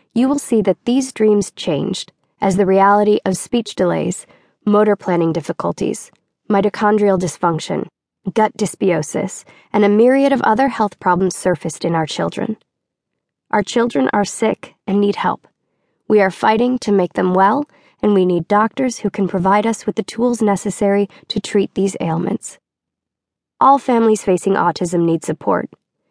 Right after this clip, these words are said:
and we have found it in each other. Thanks to the modern world of social networking,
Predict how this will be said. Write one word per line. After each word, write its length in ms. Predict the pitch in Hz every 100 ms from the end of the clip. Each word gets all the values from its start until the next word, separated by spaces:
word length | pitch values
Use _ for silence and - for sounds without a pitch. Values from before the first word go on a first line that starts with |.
| _
and 140 | 202 196
we 80 |
have 160 | 190 233
found 320 | - 208 202
it 80 | 190
in 120 | 185
each 220 | 175 175
other. 300 | 165 - 185 - _ _ _ _ _ _ _ _
Thanks 400 | 214 247 - -
to 140 | 302
the 80 | 277
modern 440 | 214 196 214 233
world 300 | 202 196 190
of 100 | 175
social 380 | - 165 165 180
networking, 680 | 170 - 226 - 240 240